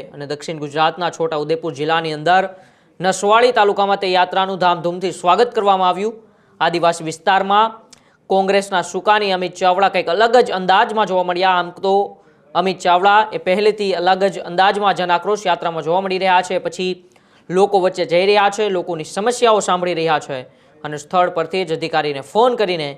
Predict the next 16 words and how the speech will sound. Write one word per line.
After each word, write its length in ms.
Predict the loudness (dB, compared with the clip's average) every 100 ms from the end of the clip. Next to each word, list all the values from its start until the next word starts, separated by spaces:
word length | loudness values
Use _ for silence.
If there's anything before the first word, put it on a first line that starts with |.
| -16 _ -10
તે 100 | -8
સમસ્યાનું 580 | -4 -4 -2 -2 -4 -4
નિવારણ 400 | 0 2 2 -2
કરતા 280 | -4 -2 -2
પણ 200 | -2 -6
અમિત 180 | -8
ચાવડાના 480 | -2 0 2 0 -2
અનેક 300 | -4 -2 -2
વીડિયો 300 | -2 -2 0
આપણે 220 | 0 0 -4
જન 180 | -4
આક્રોશ 340 | -4 -6 -8 -2
યાત્રા 320 | -2 -2 -4
દરમિયાન 400 | -4 -4 -8 -6
જોયા 320 | 0 2 2
છે. 100 | -2